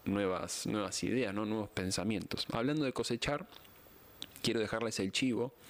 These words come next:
para, para el taller de La Gran Cosecha que voy a dar el veintiséis de febrero,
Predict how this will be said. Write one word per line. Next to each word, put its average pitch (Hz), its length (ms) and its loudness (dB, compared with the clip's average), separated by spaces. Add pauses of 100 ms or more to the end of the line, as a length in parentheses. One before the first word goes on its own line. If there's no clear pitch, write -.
(340)
para, 92 600 0
para 90 200 0
el 90 100 -4
taller - 340 0
de 95 200 2
La 87 80 2
Gran 101 160 0
Cosecha 135 460 0
que 98 100 0
voy 104 180 4
a 104 80 2
dar 110 260 2
el 101 160 0
veintiséis 92 600 2
de 98 100 0
febrero, 113 520 2